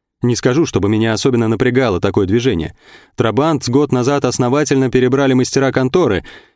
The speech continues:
и едва не нарекли Карлом вторым призраком дорог. По сути,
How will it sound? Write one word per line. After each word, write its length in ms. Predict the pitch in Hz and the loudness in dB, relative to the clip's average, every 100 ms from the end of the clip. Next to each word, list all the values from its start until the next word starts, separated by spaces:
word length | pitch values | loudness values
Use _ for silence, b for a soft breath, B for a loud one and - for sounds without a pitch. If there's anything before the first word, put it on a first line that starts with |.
| B | B
и 80 | 165 | -2
едва 460 | 190 135 120 135 143 | 2 2 2 0 0
не 100 | 123 | 2
нарекли 320 | 123 120 143 | 0 2 0
Карлом 400 | 139 135 123 120 | 2 2 0 0
вторым 540 | - 117 135 131 95 _ _ | -2 -2 2 0 -2 _ _
призраком 580 | 135 139 113 120 120 104 | -2 0 0 -2 0 0
дорог. 400 | 107 101 85 - _ _ _ _ _ _ | 0 -2 -4 -8 _ _ _ _ _ _
По 80 | - | -8
сути, 380 | 92 175 151 110 | -2 0 0 -2